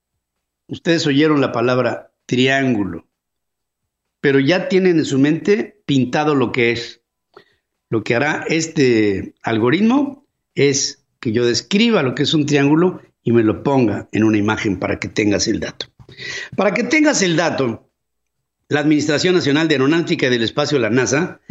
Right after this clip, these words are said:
informó que considera potencialmente peligroso un asteroide que se llama dos mil nueve J F uno, destacándolo por su tamaño, distancia y velocidad de aproximación a la Tierra.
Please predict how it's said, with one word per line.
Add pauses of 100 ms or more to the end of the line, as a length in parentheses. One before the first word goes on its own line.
(320)
informó
que
considera
potencialmente
peligroso (340)
un
asteroide
que
se
llama (360)
dos
mil
nueve
J
F
uno, (640)
destacándolo
por
su
tamaño,
distancia
y
velocidad
de
aproximación
a
la
Tierra.